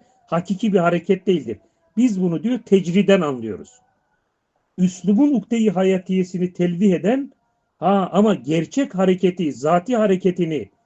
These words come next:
e, olduğunu nereden anlıyoruz? Ukde-i hayatiyesi nedir orada? O da limüstekarrindir diyor.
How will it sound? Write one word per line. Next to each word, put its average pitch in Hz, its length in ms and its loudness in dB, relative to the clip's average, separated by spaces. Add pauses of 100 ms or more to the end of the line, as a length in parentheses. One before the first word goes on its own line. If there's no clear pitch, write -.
(500)
e, 147 340 -4
olduğunu 180 560 2
nereden 196 320 4
anlıyoruz? 160 760 -4 (720)
Ukde-i 208 420 0
hayatiyesi 170 720 -2
nedir 202 220 2
orada? 160 580 -2 (580)
O 170 140 -4
da 208 60 0
limüstekarrindir 147 1200 -4
diyor. 87 200 -14